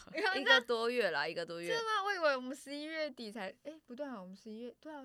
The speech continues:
Speaker 1: 十一
Speaker 2: 初，一个月初，一个月底。
Speaker 1: 哦，
Speaker 2: 中间经历了很多事。
Speaker 1: 那跟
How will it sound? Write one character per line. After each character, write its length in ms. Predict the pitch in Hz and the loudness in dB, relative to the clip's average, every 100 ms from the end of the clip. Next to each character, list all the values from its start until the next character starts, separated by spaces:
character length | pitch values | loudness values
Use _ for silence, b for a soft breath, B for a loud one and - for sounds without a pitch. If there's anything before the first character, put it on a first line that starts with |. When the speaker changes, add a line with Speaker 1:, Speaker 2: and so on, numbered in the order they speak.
| 247 | -14
Speaker 1:
十 140 | 240 | -10
一 40 | |
Speaker 2:
初， 280 | 220 185 185 | -6 -6 -6
一 140 | - 240 | -4 0
个 100 | 233 | 2
月 180 | 240 | 2
初， 160 | 220 214 | 0 -4
一 60 | 180 | -4
个 80 | |
月 160 | 165 165 - | -2 -2 -4
底。 180 | - - _ _ _ | -16 -20 _ _ _
Speaker 1:
哦， 960 | 254 262 302 320 320 285 254 220 202 190 | -14 -10 -8 -8 -6 -6 -4 -4 -2 -4
Speaker 2:
中 140 | 214 | -4
间 160 | 226 226 | -2 -2
经 160 | 220 277 | 0 0
历 100 | 202 | 0
了 80 | |
很 80 | 185 | 0
多 180 | 160 165 | 0 -4
事。 280 | - 165 160 | -4 -10 -12
Speaker 1:
那 40 | |
跟 80 | 196 | -14